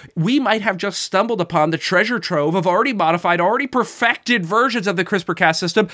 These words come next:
which, by the way, because viral genomes tend to be small, have already simplified themselves down to very, very simple genetic structures, unlike their bacterial counterparts.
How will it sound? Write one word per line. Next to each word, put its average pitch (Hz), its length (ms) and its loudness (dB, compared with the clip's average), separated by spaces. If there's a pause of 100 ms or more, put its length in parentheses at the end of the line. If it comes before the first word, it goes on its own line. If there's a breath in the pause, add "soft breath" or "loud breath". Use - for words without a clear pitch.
(160 loud breath)
which, 214 340 0
by 226 220 4
the 208 140 -2
way, 196 220 2
because 175 280 -2
viral 147 320 0
genomes 156 420 -4
tend 139 160 -2
to 139 60 -8
be 127 140 -6
small, 165 440 -2 (180 loud breath)
have 185 180 -2
already 185 280 0
simplified 165 840 -2
themselves 135 600 -4
down 147 420 0
to 139 200 -6
very, 135 280 -4
very 135 260 -4
simple 170 540 0
genetic 131 400 -2
structures, 139 540 -2
unlike 131 400 0
their 127 160 -4
bacterial 131 480 -2
counterparts. 156 540 -2